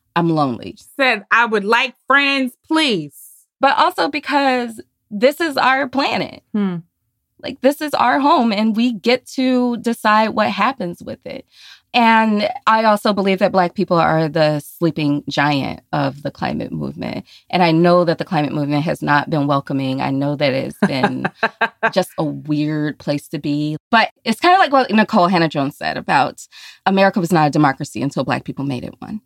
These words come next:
Speaker 2: Mm-hmm.
Speaker 1: We have changed this country in s-, fundamental ways ever since we've been here. We have been change makers ever since we set foot on this soil. And that is absolutely what the climate movement needs right now.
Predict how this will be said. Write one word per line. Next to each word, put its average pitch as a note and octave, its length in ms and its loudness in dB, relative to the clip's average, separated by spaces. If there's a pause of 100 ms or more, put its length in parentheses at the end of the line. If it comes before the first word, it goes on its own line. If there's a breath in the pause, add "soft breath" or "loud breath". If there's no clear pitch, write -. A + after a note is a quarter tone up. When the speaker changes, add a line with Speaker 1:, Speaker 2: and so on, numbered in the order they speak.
(120)
Speaker 2:
Mm-hmm. F3 400 -2
Speaker 1:
We G#3+ 140 4
have G#3+ 160 4
changed E3 340 0
this D3 140 -6
country D3 400 0
in C#3 320 2
s-, - 260 -14 (240)
fundamental F3 640 2
ways C#3 540 -2
ever D3+ 220 0
since - 320 -4
we've D3+ 180 -8
been C3 160 0
here. D3 240 -2
We D3 120 2
have C#3 100 2
been C#3+ 140 4
change D3+ 500 2
makers C#3 360 2 (120)
ever D3 280 0
since - 520 -2 (280 loud breath)
we E3 120 4
set - 260 0
foot - 300 0
on C#3+ 140 4
this C#3 140 0
soil. - 540 -2 (260 soft breath)
And E3+ 140 2
that D#3+ 80 2
is D3+ 100 -2
absolutely C#3 540 2
what A#2 160 0
the A#2 80 -6
climate - 380 0
movement C#3 340 -2
needs - 260 -6
right - 200 -10
now. - 240 -10